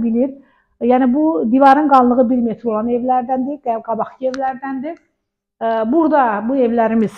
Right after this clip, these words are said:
qışda, ə, ç-, isti olur, heç, demək olar ki, qaza ehtiyac olmur. Yayda da çox sərin. Bax, buranı çək olur. Bax, görürsünüz, divarın qalınlığı düz bir metrdir. Yəni, bunlar çox, ə, can rahatlığı, keyfiyyətli,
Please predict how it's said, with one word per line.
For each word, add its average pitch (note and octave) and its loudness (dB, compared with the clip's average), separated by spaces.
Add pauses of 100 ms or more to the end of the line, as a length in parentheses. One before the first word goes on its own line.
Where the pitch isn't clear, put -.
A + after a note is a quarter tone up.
(300)
qışda, C4 2 (580)
ə, G3+ 0 (220)
ç-, - -14
isti - -6
olur, C#4+ 4
heç, C#4 -6 (240)
demək C4+ -2
olar B3+ 0
ki, C4 0 (240)
qaza B3+ 4
ehtiyac A#3+ 0
olmur. D#4 -2 (240)
Yayda C4+ 6
da F4 6
çox C#4 0
sərin. G#3+ 2
Bax, C#4+ 2
buranı C#4 -2
çək C#4 -4
olur. G#3 -6 (560)
Bax, C4 -6
görürsünüz, E4 -4
divarın D4+ 2
qalınlığı C4+ 2
düz D4+ -2
bir C4+ -2
metrdir. G#3 -4 (540)
Yəni, D4 0
bunlar E4+ 4
çox, F4 -4
ə, A3+ 0
can C#4 4
rahatlığı, A3 -4 (120)
keyfiyyətli, C4+ -2